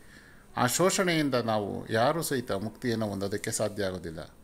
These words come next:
ಭ್ರಷ್ಟಾಚಾರ ಜಾಸ್ತಿ ಆಯಿತು, ಅನೈತಿಕತೆ ಜಾಸ್ತಿ ಆಯಿತು, ಅರಾಜಕತೆಯನ್ನು ಹೊಂದಿರುವಂಥ ಜನಗಳು ಈಗಲೂ ಸಹಿತ ಇದ್ದಾರೆ.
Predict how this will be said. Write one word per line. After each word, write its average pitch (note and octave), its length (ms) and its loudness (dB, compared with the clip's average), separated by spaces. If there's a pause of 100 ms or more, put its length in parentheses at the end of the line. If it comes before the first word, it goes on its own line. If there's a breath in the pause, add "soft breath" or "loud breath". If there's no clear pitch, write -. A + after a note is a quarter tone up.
(420 loud breath)
ಭ್ರಷ್ಟಾಚಾರ C#3 640 2
ಜಾಸ್ತಿ B2+ 420 0
ಆಯಿತು, A2+ 440 -4
ಅನೈತಿಕತೆ C3 600 -2
ಜಾಸ್ತಿ A#2+ 360 0
ಆಯಿತು, G#2+ 360 -4
ಅರಾಜಕತೆಯನ್ನು B2 1000 0 (440 loud breath)
ಹೊಂದಿರುವಂಥ C3 500 4
ಜನಗಳು B2 500 2
ಈಗಲೂ C#3 380 -2
ಸಹಿತ C3+ 280 2
ಇದ್ದಾರೆ. G2+ 600 -2